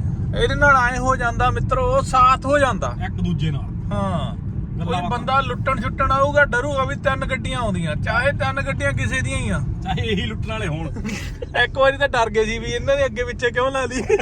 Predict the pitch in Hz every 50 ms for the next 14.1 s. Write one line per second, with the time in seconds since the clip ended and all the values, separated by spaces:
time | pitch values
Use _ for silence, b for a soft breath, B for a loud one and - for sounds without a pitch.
0 | - 480 247 240 269 269 254 233 220 226 220 233 226 226 254 262 240 214 208 220
1 | 214 220 233 220 220 247 254 254 240 220 220 226 220 214 - - 196 208 196 202
2 | 202 190 196 202 214 208 185 175 202 233 233 233 - - B B B B B B
3 | B B - 185 196 - 214 226 214 233 226 233 220 202 202 226 262 277 302 311
4 | 302 285 254 254 262 254 247 220 202 175 165 151 156 165 165 170 175 180 202 202
5 | 185 156 156 170 185 185 - 170 185 196 202 202 202 196 180 175 165 151 139 127
6 | 123 110 107 - - - - - - - - - - - - - - 190 196 196
7 | 196 196 202 202 208 208 208 202 196 - - - - 190 180 190 202 214 240 -
8 | - - 277 277 202 202 202 - - 285 294 277 254 247 226 220 240 240 233 233
9 | 247 254 - - 220 214 208 - - 233 233 233 233 - - - - 220 208 202
10 | 196 214 220 220 208 202 214 226 226 233 226 220 220 226 220 220 220 - 214 196
11 | 196 - 214 - 214 214 202 185 185 190 190 202 202 202 202 220 233 - - -
12 | - - - - - - - - - - - 185 196 202 202 202 196 190 190 190
13 | 196 214 233 240 247 226 208 185 160 - - 202 202 196 202 190 190 185 185 190
14 | 208 226